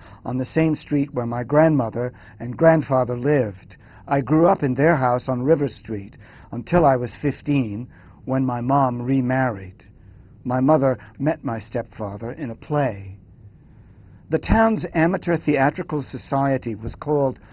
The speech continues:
the First Sister Players, for as far back as I can remember, I saw all the plays in our town's little theater.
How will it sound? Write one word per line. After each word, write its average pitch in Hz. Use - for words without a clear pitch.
the 139
First 165
Sister 165
Players, 131
for 151
as 147
far 185
back 165
as 135
I 151
can 135
remember, 127
I 127
saw 151
all 180
the -
plays 104
in 123
our 131
town's 120
little 131
theater. 101